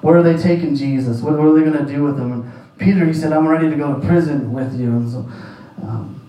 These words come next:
he said, he said that, but a few hours later when Jesus was arrested, did Peter say, "Take me too"? "Put the cuffs on me too. I'm going with them."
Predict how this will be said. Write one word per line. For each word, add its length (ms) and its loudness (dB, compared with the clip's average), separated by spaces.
he 60 -4
said, 360 2
he 100 0
said 300 2
that, 120 2
but 120 0
a 80 2
few 200 2
hours 280 2
later 260 4
when 140 0
Jesus 400 2
was 160 -2
arrested, 640 -4
did 160 -2
Peter 220 2
say, 240 0
"Take 240 0
me 200 0
too"? 400 -4
"Put 100 -6
the 100 -6
cuffs 300 -2
on 260 0
me 80 2
too. 300 -2
I'm 140 0
going 260 2
with 180 0
them." 300 -8